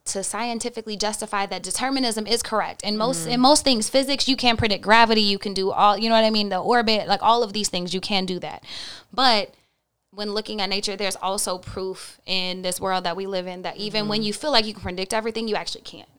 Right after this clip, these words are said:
Speaker 1: And so th-, I think they're saying, like, that is the, the, like, nature's way of showing us that people do have free will, like, even when
Speaker 2: Mm-hmm.
Speaker 1: everything else seems deterministic in their world.
Speaker 2: Mm-hmm. Yeah, but I guess I'm thinking, like, just because I can maybe predict or not predict somebody,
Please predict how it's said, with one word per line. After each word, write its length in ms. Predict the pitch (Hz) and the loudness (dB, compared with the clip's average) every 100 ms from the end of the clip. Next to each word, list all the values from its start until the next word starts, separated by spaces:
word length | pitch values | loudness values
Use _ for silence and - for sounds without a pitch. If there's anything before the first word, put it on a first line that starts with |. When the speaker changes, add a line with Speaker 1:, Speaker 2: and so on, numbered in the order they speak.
| _ _ _ _ _ - | _ _ _ _ _ -12
Speaker 1:
And 120 | 202 | -4
so 140 | 214 | -2
th-, 140 | 196 196 | 2 2
I 80 | |
think 240 | 202 214 196 | 2 0 -2
they're 140 | 196 | -2
saying, 220 | 196 190 | -2 -4
like, 200 | 185 185 | -6 -8
that 240 | 175 180 - | 0 0 0
is 420 | 190 190 185 - _ | -6 -6 -8 -14 _
the, 460 | - 190 185 180 180 _ _ _ _ _ - | -12 -8 -8 -8 -12 _ _ _ _ _ -8
the, 100 | 185 | -8
like, 400 | 185 190 190 180 | -8 -8 -6 -4
nature's 320 | 196 190 190 | -4 -4 -4
way 120 | 190 | -4
of 60 | 175 | -2
showing 280 | 185 185 | -2 -2
us 80 | 180 | -4
that 120 | 180 | -6
people 220 | 160 190 180 | -10 -12 -12
do 160 | 180 | -10
have 180 | 190 196 | -8 -8
free 200 | - 254 | -6 -2
will, 200 | 269 277 | 0 2
like, 160 | 233 165 | 0 -2
even 280 | 202 190 | -4 -4
when 140 | 185 185 | -4 -2
Speaker 2:
Mm-hmm. 60 | |
Speaker 1:
everything 300 | 180 185 185 | 0 -2 -4
else 140 | 180 180 | -4 -4
seems 200 | 185 180 | -6 -8
deterministic 680 | 180 180 175 180 170 - 160 | -8 -8 -10 -12 -12 -14 -14
in 80 | |
their 100 | 113 | -14
world. 340 | 101 87 69 - - | -12 -12 -12 -14 -20
Speaker 2:
Mm-hmm. 100 | - 175 170 170 _ _ _ - - _ | -20 -20 -20 -20 _ _ _ -20 -20 _
Yeah, 360 | 254 247 262 - | -2 0 0 -4
but 160 | - - - - | -8 -12 -14 -10
I 100 | - | -6
guess 160 | 269 294 | -2 -2
I'm 140 | 254 | -2
thinking, 240 | 220 214 208 | -2 -4 0
like, 160 | 180 | -2
just 180 | 185 196 | -2 -8
because 460 | 262 233 240 202 190 | -8 -4 -2 -2 -2
I 100 | 180 | -6
can 640 | 196 170 165 160 160 170 _ _ 170 | -4 -8 -6 -8 -12 -16 _ _ -6
maybe 240 | 180 175 | -4 -4
predict 460 | 170 156 165 170 160 | -6 -4 -2 -2 -4
or 40 | |
not 220 | 156 147 | -2 -4
predict 460 | - 143 - 131 - | -6 -12 -8 -8 -8
somebody, 500 | 156 147 143 139 | -8 -2 -2 -4